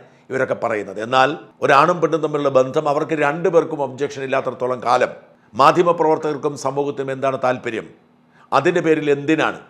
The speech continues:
കോൺഗ്രസ് നേതാക്കൾ ഇങ്ങനെ നിരനിരയായി രാഹുലിനോട് പക വീട്ടുന്നത് എന്ന് ചോദ്യം ചോദിക്കുന്നവരുടെ എണ്ണം കൂടുന്നു. രമേശ് ചെന്നിത്തലയും വി ഡി സതീശനും ഒരുപോലെ രാഷ്ട്രീയ ബന്ധങ്ങളൊക്കെ മറന്നുകൊണ്ട് വെട്ടിവീഴ്ത്താൻ വേണ്ടി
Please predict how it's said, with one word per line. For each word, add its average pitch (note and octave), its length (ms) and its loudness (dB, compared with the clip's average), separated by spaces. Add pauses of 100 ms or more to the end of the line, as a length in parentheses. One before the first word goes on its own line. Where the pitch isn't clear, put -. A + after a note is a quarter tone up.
(280)
കോൺഗ്രസ് D3 380 0
നേതാക്കൾ C3+ 380 0
ഇങ്ങനെ C3 180 -6 (120)
നിരനിരയായി C3+ 680 2 (480)
രാഹുലിനോട് C3+ 500 4 (120)
പക B2+ 200 0
വീട്ടുന്നത് C3 460 -4
എന്ന് A#2+ 120 -6 (100)
ചോദ്യം B2 280 -4
ചോദിക്കുന്നവരുടെ A#2 600 -6
എണ്ണം A#2+ 260 -8
കൂടുന്നു. A#2 320 -8 (380)
രമേശ് C#3+ 280 -2
ചെന്നിത്തലയും C#3 480 -2 (400)
വി D3+ 160 0
ഡി D#3 160 6
സതീശനും C3+ 480 -4
ഒരുപോലെ C#3+ 540 2 (540)
രാഷ്ട്രീയ D3+ 480 4 (100)
ബന്ധങ്ങളൊക്കെ D3 580 0
മറന്നുകൊണ്ട് C#3 520 0 (460)
വെട്ടിവീഴ്ത്താൻ D3+ 680 2
വേണ്ടി C3+ 180 -4